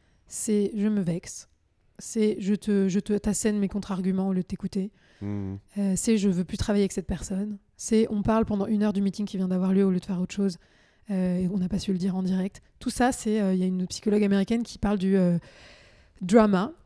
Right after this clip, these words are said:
Speaker 1: et elle dit qu'on passe deux heures et demie par jour à faire du drama, en moyenne.
Speaker 2: Pas moi.
Speaker 1: <laughs> Bravo.
Speaker 2: <laughs>
Speaker 1: Tu dois avoir
Speaker 2: Je
Speaker 1: une bonne
Speaker 2: sais
Speaker 1: estime
Speaker 2: pas.
Speaker 1: de toi et de l'ouverture.
Speaker 2: <laughs> C'est pour ça.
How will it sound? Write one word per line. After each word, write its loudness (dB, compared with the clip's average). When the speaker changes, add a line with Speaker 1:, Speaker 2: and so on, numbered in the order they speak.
Speaker 1:
et 4
elle 4
dit 0
qu'on 2
passe 2
deux 4
heures 6
et 6
demie 2
par 0
jour 2
à -8
faire -4
du -4
drama, -2
en -4
moyenne. -2
Speaker 2:
Pas -2
moi. -6
Speaker 1:
<laughs> 0
Bravo. -6
Speaker 2:
<laughs> -16
Speaker 1:
Tu 0
dois 6
avoir 8
Speaker 2:
Je 6
Speaker 1:
une 8
bonne 10
Speaker 2:
sais 8
Speaker 1:
estime 8
Speaker 2:
pas. 10
Speaker 1:
de 12
toi 6
et 8
de -2
l'ouverture. 8
Speaker 2:
<laughs> -4
C'est -6
pour 4
ça. -2